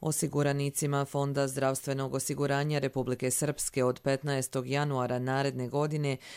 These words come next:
na recept će biti dostupno više novih lijekova, poput onih za osteoporozu, ulcerozni kolitis, epilepsiju, arterijsku hipertenziju te dijetetski preparati za bebe.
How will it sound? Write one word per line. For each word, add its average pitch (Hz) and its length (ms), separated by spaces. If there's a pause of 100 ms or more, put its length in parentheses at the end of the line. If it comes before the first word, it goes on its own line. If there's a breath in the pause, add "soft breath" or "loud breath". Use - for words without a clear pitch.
(120 loud breath)
na 170 140
recept 160 580
će 165 160
biti 151 220
dostupno 147 500
više 139 340
novih 127 340
lijekova, 135 540 (300 loud breath)
poput 185 300
onih 147 300
za 135 200
osteoporozu, 135 1080
ulcerozni 127 640
kolitis, 139 640
epilepsiju, 143 800
arterijsku 127 640
hipertenziju 143 840
te 185 200
dijetetski 135 640
preparati 139 600
za 120 140
bebe. 123 400